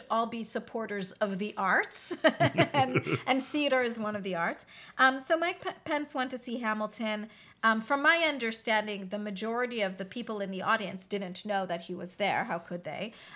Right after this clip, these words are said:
Um, but the cast members did, uh, know that he was in the audience. And at the end of the show, um,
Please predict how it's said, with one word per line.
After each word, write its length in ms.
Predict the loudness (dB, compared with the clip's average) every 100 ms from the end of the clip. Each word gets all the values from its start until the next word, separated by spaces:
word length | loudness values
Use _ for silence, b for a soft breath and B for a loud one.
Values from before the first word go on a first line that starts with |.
| 2
Um, 200 | 2 4
but 100 | 0
the 80 | -2
cast 340 | 2 2 0
members 420 | -6 -6 -6 -6
did, 360 | -4 -4 -4 -8 b b b b -6 -2
uh, 240 | -2 -2 0
know 340 | 0 2 0
that 180 | -2 -4
he 140 | -6
was 160 | -6 -6
in 60 | -4
the 80 |
audience. 500 | -2 -2 -4 -8 -10 0
And 160 | 2 2
at 140 | -4
the 160 | -8 -2
end 280 | 0 0 -4
of 120 | -4
the 100 | -2
show, 840 | 2 2 2 0 0 0 -2 -4 b b b -2
um, 500 | 0 2 -2 -4